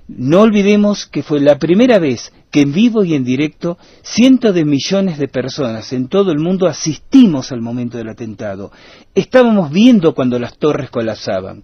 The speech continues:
Éramos testigos de la muerte de miles de personas. Y esto puede generar un fenómeno que la parapsicología tiene, por otra parte, muy bien definido,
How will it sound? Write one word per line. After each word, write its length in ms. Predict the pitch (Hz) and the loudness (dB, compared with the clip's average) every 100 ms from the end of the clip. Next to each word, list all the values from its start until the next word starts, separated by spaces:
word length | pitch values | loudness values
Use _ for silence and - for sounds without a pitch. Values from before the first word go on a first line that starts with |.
| _ - | _ -2
Éramos 260 | 190 196 170 | 0 2 0
testigos 720 | 160 - 233 175 117 98 - _ _ - | -10 0 0 2 -2 -10 -18 _ _ -6
de 160 | 127 127 | 0 2
la 100 | 127 | 2
muerte 460 | 156 175 - 147 | 0 0 -2 -6
de 100 | 127 | -4
miles 320 | 123 127 120 | -4 -4 -6
de 80 | 107 | -12
personas. 640 | 101 104 - 101 - - _ _ - - - - | -14 -14 -14 -16 -18 -20 _ _ -20 -20 -14 2
Y 180 | 202 | 4
esto 260 | 269 - 226 | 6 4 0
puede 240 | 247 262 | 2 0
generar 360 | 226 208 202 202 | 0 0 0 2
un 140 | 214 | 2
fenómeno 600 | 196 220 226 208 196 214 | 0 2 4 4 2 0
que 180 | - 170 | 0 4
la 120 | 160 | 4
parapsicología 600 | 160 175 165 190 202 233 240 | 4 2 2 0 0 0 -2
tiene, 160 | 202 | -2
por 100 | 190 | 0
otra 140 | 196 202 | 0 -2
parte, 220 | 202 202 | -2 0
muy 200 | 214 233 | 0 0
bien 280 | 233 226 175 | 0 0 0
definido, 680 | 180 - 147 165 127 139 | 0 0 -2 0 0 -4